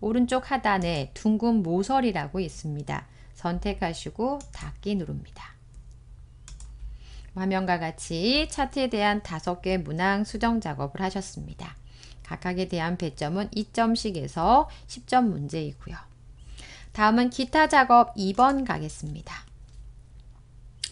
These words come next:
어, 세 개의 프로시저를 작성하시면 되는데요. 첫 번째부터 보겠습니다. 매출 입력 버튼을 클릭하면 매출 입력 폼이 나오라고 했습니다.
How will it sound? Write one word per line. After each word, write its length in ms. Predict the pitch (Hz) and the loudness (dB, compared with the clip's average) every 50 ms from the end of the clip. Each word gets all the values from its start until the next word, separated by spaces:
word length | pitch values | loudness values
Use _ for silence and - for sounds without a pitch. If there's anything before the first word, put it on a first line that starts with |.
| - - - - - - - - - - - | -10 -14 -14 -16 -16 -16 -18 -18 -12 -4 2
어, 240 | 196 196 196 202 214 | 4 6 6 6 4
세 180 | - 339 339 | 6 4 4
개의 240 | 339 330 320 311 320 | 6 6 6 4 4
프로시저를 500 | - - 349 349 - 285 302 285 285 285 | 6 4 4 4 4 4 6 6 6 4
작성하시면 760 | 269 240 202 - - 247 233 240 233 240 - 226 220 220 220 | 2 0 -4 0 2 4 6 6 4 4 4 2 2 2 2
되는데요. 800 | 214 185 165 160 156 147 143 143 151 208 254 254 196 160 - - | 2 0 0 0 -2 -2 -2 0 2 4 6 6 6 4 2 -2
첫 180 | - - 302 302 | -2 -2 0 2
번째부터 560 | - 349 359 349 349 330 262 233 - 233 226 | 4 2 4 4 2 0 0 -2 -2 0 0
보겠습니다. 1040 | 202 180 156 160 170 - - - 185 175 170 - - 151 156 170 190 190 156 143 - - | 0 0 -2 -2 -4 -4 -2 -2 -2 -2 -2 -2 -2 -2 2 4 4 4 4 2 -2 -4
매출 420 | - 190 240 254 - - 311 269 233 | 0 2 2 2 2 0 0 2 2
입력 400 | 277 311 330 330 339 339 339 - | 2 2 2 2 2 2 2 2
버튼을 460 | 302 294 285 - 277 240 226 214 - | 0 0 2 2 2 4 2 2 0
클릭하면 1040 | - 226 196 196 190 - 214 208 196 185 165 156 156 170 185 190 185 170 147 135 - | 0 0 0 0 0 -2 -2 -2 0 0 0 2 4 6 8 8 8 6 4 0 -4
매출 480 | - 151 151 147 - - - 180 - 196 | -6 -6 -6 -6 -6 -2 -2 0 2 2
입력 300 | 208 202 208 220 220 - | 2 4 2 2 0 2
폼이 240 | - 196 175 175 | 0 0 0 0
나오라고 480 | 165 160 147 160 190 202 220 214 202 190 | -2 -2 0 0 2 2 2 2 2 0
했습니다. 720 | 185 - - - 165 156 151 151 143 - 165 160 156 160 | -2 -4 -6 -6 -6 -4 -6 -6 -2 0 2 2 0 -2